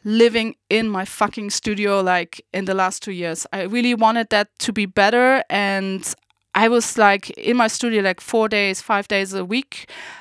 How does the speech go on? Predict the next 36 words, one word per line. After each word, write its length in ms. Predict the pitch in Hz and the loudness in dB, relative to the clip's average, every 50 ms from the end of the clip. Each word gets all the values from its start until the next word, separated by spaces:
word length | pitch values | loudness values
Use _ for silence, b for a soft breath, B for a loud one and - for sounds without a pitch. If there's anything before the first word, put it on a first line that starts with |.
| B B | B B
Um, 580 | - 190 196 190 190 190 185 185 180 180 180 180 - | -2 0 2 2 0 0 -2 -4 -6 -8 -8 -8 -8
of 100 | 196 - | -8 -4
course, 240 | - 202 196 - - | -2 -2 -2 -2 -4
at 160 | - 185 - | -6 -6 -4
the 180 | 190 190 185 180 | -4 -4 -2 -2
weekends 340 | 190 208 - 226 202 - | -4 -4 -4 -6 -6 -4
I 40 | 214 | -6
had 120 | 190 190 - | -6 -6 -6
to 80 | 196 | -6
travel, 360 | - - 220 196 202 208 202 | -4 -2 0 0 0 -2 -4
brought 300 | 202 - - 214 202 - | -4 0 0 2 2 2
my 100 | 220 202 | 0 -2
daughter 240 | 196 - 202 202 214 | 0 0 0 0 0
to 140 | 202 - - | -2 -2 -4
school 320 | - - - 233 220 208 | -4 -2 0 0 0 0
at 80 | 202 202 | 0 -2
eight 160 | - 202 208 202 | -2 -4 -4 -4
o'clock 500 | 208 _ - - 233 226 233 233 240 - | -6 _ 0 4 6 6 6 6 4 2
or 260 | - 196 196 202 196 - _ - | 0 -2 0 -2 -2 -6 _ -2
brought 200 | - 208 202 - | 0 0 0 0
her 80 | 226 196 | -4 -8
to 100 | - 214 | -8 -8
kindergarten 460 | - - 233 220 208 208 196 196 196 | -8 -6 -6 -4 -2 -2 -2 -2 -2
at 100 | 196 - | -2 -4
eight 140 | 196 196 190 | -4 -4 -6
o'clock, 380 | 202 - - 226 214 214 - | -4 0 2 4 4 2 2
then 180 | - 214 196 202 | -2 -2 -2 -2
just 300 | - - 208 - - - | -4 -4 -6 -6 -4 -4
went 180 | 202 185 185 | -4 -4 -4
straight 300 | - - - 214 202 202 | -4 -4 -2 -2 -2 -2
to 140 | - - 214 | -4 -6 -6
s-, 280 | 190 - - - - - - | -4 -4 -6 -8 -10 -12 -8
to, 260 | - 220 196 190 190 | -6 -4 -4 -4 -4
to 180 | 180 - - | -6 -8 -8
the 140 | 208 190 196 | -8 -6 -8
studio 520 | - - - 226 202 233 240 240 240 247 | -6 -6 -6 -4 -2 0 2 2 2 2